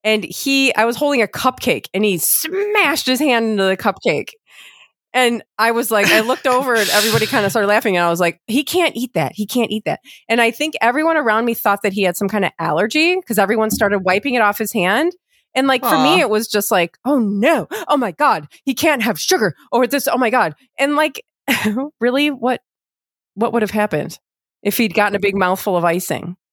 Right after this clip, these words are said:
Speaker 2: Right. Nothing.
Speaker 1: Nothing. He would have been fine.
Speaker 2: Nothing.
Speaker 1: If your baby
Speaker 2: It's
Speaker 1: has,
Speaker 2: okay.
Speaker 1: if their f-,
Speaker 2: Yeah.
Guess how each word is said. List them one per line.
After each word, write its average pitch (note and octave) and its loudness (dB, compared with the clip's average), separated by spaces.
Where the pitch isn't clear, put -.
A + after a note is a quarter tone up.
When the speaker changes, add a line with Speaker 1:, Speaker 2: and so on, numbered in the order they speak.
Speaker 2:
Right. - -4
Nothing. F3 -4
Speaker 1:
Nothing. - -6
He F3+ 0
would E3 0
have D#3 0
been D3+ 0
fine. D3 -6
Speaker 2:
Nothing. - -4
Speaker 1:
If - -4
your F3 0
baby F3 0
Speaker 2:
It's D#3 2
Speaker 1:
has, D#3+ 2
Speaker 2:
okay. - -6
Speaker 1:
if E3 -10
their F#3 2
f-, - -6
Speaker 2:
Yeah. D#3+ -10